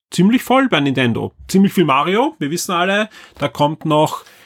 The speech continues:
zum Beispiel das Mario Kart mit den Spielzeugautos, aber dann auch der Game and Watch kommt noch dieses Jahr, aber auch Pikmin drei Deluxe kommt jetzt dazwischen oder der neue D L C für Pokémon. Also ich glaub, äh, Nintendo-Fans haben da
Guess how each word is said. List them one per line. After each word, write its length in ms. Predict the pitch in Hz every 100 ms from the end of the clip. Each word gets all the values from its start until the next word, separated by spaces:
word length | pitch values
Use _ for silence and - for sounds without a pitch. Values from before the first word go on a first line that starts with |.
| -
zum 120 | 143
Beispiel 640 | 139 139 147 - 147 143
das 160 | 135 127
Mario 380 | 143 151 175 180
Kart 340 | - 151 165
mit 120 | 143
den 60 | 135
Spielzeugautos, 1000 | - 190 - 190 - 165 175 185 180 160
aber 240 | - 139
dann 140 | 139 139
auch 160 | 135
der 100 | -
Game 200 | 139 147
and 140 | 147 135
Watch 240 | 196 -
kommt 180 | - 170
noch 140 | 170
dieses 380 | - 180 175 160
Jahr, 320 | 160 165 170 - - - _ -
aber 640 | 151 160 160 160 156 -
auch 340 | 143 139 139
Pikmin 320 | - 180 185 170
drei 220 | 147 151
Deluxe 460 | 160 214 - - -
kommt 160 | 156
jetzt 160 | 151 -
dazwischen 540 | 139 139 123 - 120
oder 420 | - 170 185 190
der 120 | 175 151
neue 240 | 143 165
D 140 | 160
L 120 | 175 170
C 400 | - 190 202 - _
für 160 | - -
Pokémon. 580 | 226 240 226 147 120
Also 180 | 135 123
ich 80 | -
glaub, 320 | 135 165 -
äh, 320 | 131 139 143
Nintendo-Fans 720 | 147 135 131 - 147 143 147 -
haben 160 | 135
da 240 | 143 143